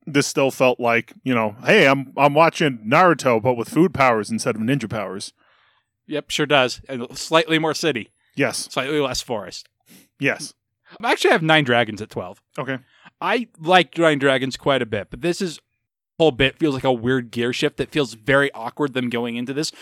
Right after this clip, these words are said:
Speaker 2: We don't even see them blow through teams, but now they're doing the twist where they're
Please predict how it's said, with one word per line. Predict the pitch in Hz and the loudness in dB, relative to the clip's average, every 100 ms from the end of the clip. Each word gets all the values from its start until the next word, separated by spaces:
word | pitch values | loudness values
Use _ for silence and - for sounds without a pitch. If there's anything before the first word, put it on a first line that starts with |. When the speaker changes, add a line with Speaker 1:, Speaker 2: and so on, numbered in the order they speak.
| - | -8
Speaker 2:
We | 131 147 | -4 -2
don't | 123 165 180 | 6 6 6
even | 151 147 | 0 -4
see | - 143 | -2 0
them | 143 | 2
blow | 117 113 127 | 0 0 0
through | 131 127 | -2 -2
teams, | 135 135 160 - - _ - | 0 0 -2 -6 -14 _ -8
but | 123 | -2
now | 123 135 | 2 2
they're | 135 | 2
doing | 131 127 | 0 0
the | 131 | -2
twist | 127 135 131 - | -4 -4 -6 -4
where | 117 | -4
they're | 113 | -4